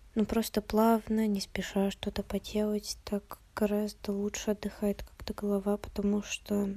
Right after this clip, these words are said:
<clears throat> если бы просто пролежала сегодня целый день, то точно бы сидела и такая: "Ну всё, Арина,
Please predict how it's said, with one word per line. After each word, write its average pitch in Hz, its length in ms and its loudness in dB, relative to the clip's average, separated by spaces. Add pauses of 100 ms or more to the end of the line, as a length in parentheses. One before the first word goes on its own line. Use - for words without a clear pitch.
<clears throat> - 140 -20
если - 1700 2
бы 202 100 -2
просто - 340 -2
пролежала 208 600 0
сегодня 208 320 -2
целый 202 320 2
день, 202 400 2 (120)
то 202 720 2 (560)
точно 208 380 0
бы 202 80 0
сидела 208 460 0
и 214 40 0
такая: 208 300 -8
"Ну 190 140 -6
всё, 247 340 0
Арина, 233 600 0